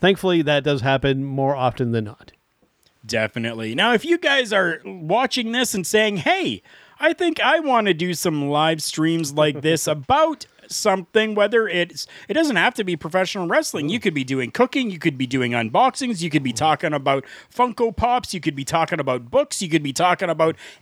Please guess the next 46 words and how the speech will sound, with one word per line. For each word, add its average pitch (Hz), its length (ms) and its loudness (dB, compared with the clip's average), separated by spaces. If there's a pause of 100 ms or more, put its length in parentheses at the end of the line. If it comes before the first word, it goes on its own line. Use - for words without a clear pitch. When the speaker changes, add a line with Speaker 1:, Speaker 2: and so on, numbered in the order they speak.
(160)
Speaker 2:
absolutely 247 760 0
anything. 226 380 -4
If 135 120 -4
you 262 120 0
wanna 302 200 2
do 196 200 0
something 226 400 0
like 165 260 2
this, 208 240 2 (300)
hey, 311 200 4
I 202 60 4
tell 277 220 2
you 269 160 2
what, 226 300 0
get 302 140 -2
a 311 100 0
hold 277 340 2
of 170 120 0
me. 104 280 -6 (260)
And 190 100 -4
I'm 320 140 0
gonna 220 200 0
send 226 320 0
you 160 160 2
a 135 60 0
link 156 400 0
that 123 220 -4
you 151 80 -4
can 139 160 -4
go 123 160 2
to 127 200 -2
that's 113 160 -6
gonna 123 200 0
give 113 180 -4
you 110 100 2
a 104 40 2
little 107 240 0
bit 104 120 -2
of 98 60 -4
a 101 60 0
discount 104 500 -2
as 120 220 -4
Speaker 1:
There 113 80 -2
you 110 40 -4
go. 104 80 -8
Speaker 2:
well 110 380 2